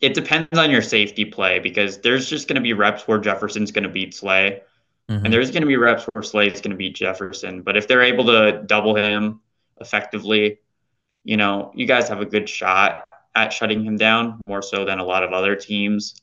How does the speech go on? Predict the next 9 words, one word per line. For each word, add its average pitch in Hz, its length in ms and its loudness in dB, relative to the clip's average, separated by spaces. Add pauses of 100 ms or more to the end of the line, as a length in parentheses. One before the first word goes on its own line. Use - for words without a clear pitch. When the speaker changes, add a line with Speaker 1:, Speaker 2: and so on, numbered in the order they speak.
(140)
Speaker 1:
I 113 80 4
don't 123 180 0
know 117 120 4
what 120 140 2
your 104 160 -4
safety 110 460 -2
situation 123 720 0
is 113 140 -6
like. 110 440 0